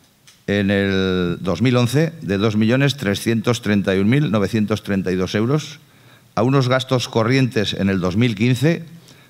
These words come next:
para hacer exactamente lo mismo o más. Estamos, estamos haciendo exactamente lo mismo o más. Hemos mantenido todos los servicios, hemos mantenido todos los puestos de trabajo, hemos mejorado la calidad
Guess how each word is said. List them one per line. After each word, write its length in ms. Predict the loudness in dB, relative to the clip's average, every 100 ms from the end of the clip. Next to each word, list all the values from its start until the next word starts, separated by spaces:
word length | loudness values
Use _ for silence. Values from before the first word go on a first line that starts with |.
| _ -2
para 180 | 0 2
hacer 320 | 0 -2 -2
exactamente 760 | -2 0 0 0 0 0 0 0
lo 100 | 2
mismo 680 | 2 4 4 2 -2 -12 -20 -20 -12
o 120 | -4 0
más. 500 | 2 0 -2 -10 -14 -20 -20 -20 -20 -20 -20 -20 -20
Estamos, 400 | -10 -4 -2 -2
estamos 300 | -4 -4 -2
haciendo 260 | 0 0 0
exactamente 460 | 0 -2 -2 0 0
lo 80 |
mismo 280 | 0 2 2
o 60 | 2
más. 240 | 0 0
Hemos 160 | -2 0
mantenido 400 | 0 0 0 0
todos 300 | 0 2 2
los 140 | 2
servicios, 440 | 2 2 0 -4 -10 -20 -12 -4
hemos 180 | 0
mantenido 440 | 0 0 2 0 0
todos 260 | 0 2
los 140 | 2 0
puestos 260 | 0 0
de 60 | 0
trabajo, 420 | 2 0 -2 -8 -16 -20 -20 -4
hemos 260 | 0 2
mejorado 320 | 2 2 2
la 140 | 2 0
calidad 540 | 0 2 2 0 -6